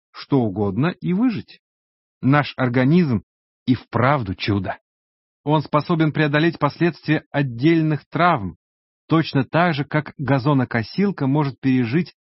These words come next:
пару-другую наездов на камни. Но как вы думаете,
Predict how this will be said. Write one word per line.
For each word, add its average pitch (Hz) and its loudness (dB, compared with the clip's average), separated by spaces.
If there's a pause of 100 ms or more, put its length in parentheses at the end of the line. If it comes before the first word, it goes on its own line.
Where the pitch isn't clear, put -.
(160)
пару-другую 139 0 (260)
наездов 117 0
на 101 -2
камни. 90 -4 (840)
Но 175 4
как 226 -2
вы 214 2
думаете, 170 0